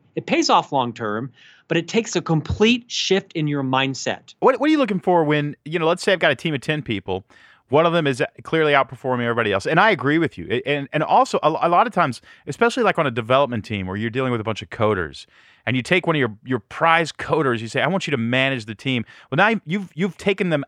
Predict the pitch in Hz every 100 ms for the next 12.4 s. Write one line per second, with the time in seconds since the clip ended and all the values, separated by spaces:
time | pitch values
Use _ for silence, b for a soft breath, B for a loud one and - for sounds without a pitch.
0 | - 156 196 - 147 135 147 143 139 123
1 | 113 156 143 117 117 - 113 135 - 120
2 | 107 135 120 98 98 117 110 101 _ -
3 | 127 113 - 123 117 98 - b b b
4 | 143 143 139 165 190 170 151 - 135 131
5 | 127 - 147 156 147 131 101 104 147 120
6 | 104 - 127 92 117 160 185 - - 170
7 | 202 160 143 117 131 131 120 107 120 107
8 | 127 120 87 - B B B - 202 254
9 | 202 170 151 175 147 - b b 131 202
10 | 226 180 156 135 113 - 180 160 113 151
11 | 139 - 123 110 117 107 98 95 101 139
12 | 131 101 104